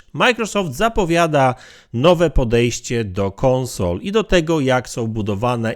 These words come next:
i co mają oferować. Ale chyba poznaliśmy właśnie jedną z pierwszych funkcji, którą ma oferować ta nowa konsola. Zapraszam do materiału.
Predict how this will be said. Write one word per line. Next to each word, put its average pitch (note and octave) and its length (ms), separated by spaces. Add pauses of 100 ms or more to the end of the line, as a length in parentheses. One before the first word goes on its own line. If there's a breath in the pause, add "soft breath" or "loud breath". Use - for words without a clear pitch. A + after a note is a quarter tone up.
i E3 160
co C3 240
mają G2+ 460
oferować. G2+ 880 (460 loud breath)
Ale C4+ 300
chyba A3+ 280
poznaliśmy E3+ 840
właśnie A2 600
jedną C3 520
z - 140
pierwszych G#3 680
funkcji, D3 580
którą E3 760
ma F3 380
oferować A#2+ 580
ta G#2+ 140
nowa G2 280
konsola. G2+ 680 (180)
Zapraszam G#3 540
do F2+ 80
materiału. F2+ 720